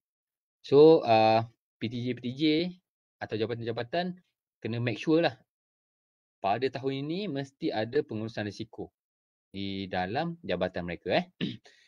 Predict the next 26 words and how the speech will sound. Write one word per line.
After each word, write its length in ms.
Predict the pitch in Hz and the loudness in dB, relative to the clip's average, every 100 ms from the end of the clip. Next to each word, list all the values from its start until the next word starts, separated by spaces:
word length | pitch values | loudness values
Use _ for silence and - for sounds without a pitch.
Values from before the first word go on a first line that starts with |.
| _ _ _ 107 | _ _ _ -6
And 80 | |
then 160 | 156 175 | -6 -4
apa 160 | 165 196 | -4 -2
lagi 160 | 185 151 | -4 -2
J 80 | 156 | -2
P 160 | 160 | 0
U 80 | 160 | 0
buat? 240 | 170 247 - | 4 4 4
Seterusnya 480 | - 147 156 180 | -8 -2 -2 0
adalah 240 | 160 156 131 | 0 0 0
mengkaji 640 | 139 139 143 143 147 147 | -4 -2 -2 -2 -2 -4
risiko 320 | 131 135 - | -4 -10 -6
yang 160 | 143 127 | -4 -4
dikenal 240 | 123 120 | -6 -6
pasti, 480 | 117 139 - 190 196 196 _ _ _ _ _ - _ _ - | -4 -8 -8 -8 -8 -12 _ _ _ _ _ -20 _ _ -10
mencadangkan 640 | 117 123 135 139 139 143 | -2 0 0 -2 -2 -4
polisi 480 | 135 135 135 - 131 | -2 -4 -4 -4 -6
di 160 | 123 123 | -6 -12
pengurusan 400 | 120 120 120 117 | -8 -8 -6 -6
risiko, 560 | 123 151 - 165 165 | -6 -8 -2 0 2
menyemak 480 | 147 120 127 131 - | 0 -4 -4 -4 -6
semula 240 | 127 131 | -6 -4
profil 480 | 135 135 127 - 147 | -2 -2 -2 0 0
dan 160 | 131 113 | 0 -2
daftar 320 | 127 - 123 | -2 -2 -6
risiko, 480 | 127 - 180 214 | -6 -8 -4 -4